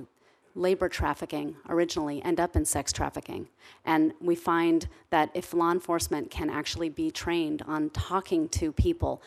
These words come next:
and understanding where they come from, that we can get more prosecutions and we can really focus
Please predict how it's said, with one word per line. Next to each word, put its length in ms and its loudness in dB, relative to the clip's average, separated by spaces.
and 120 -2
understanding 600 2
where 120 0
they 100 -4
come 260 -4
from, 340 -4
that 120 -2
we 100 0
can 220 -2
get 180 0
more 220 -2
prosecutions 1000 -4
and 140 -2
we 80 2
can 300 -2
really 240 -2
focus 600 -4